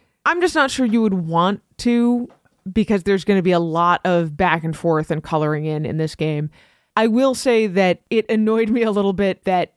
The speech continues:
the game starts with the very tedious step of exactly drawing in the three shapes that you have chosen onto your player sheet.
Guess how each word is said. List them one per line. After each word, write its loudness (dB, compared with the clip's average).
the 0
game 0
starts -4
with -2
the 2
very 2
tedious 0
step 0
of 0
exactly 0
drawing 0
in -2
the 0
three -2
shapes -2
that -2
you -4
have -6
chosen 2
onto 0
your -2
player -8
sheet. -20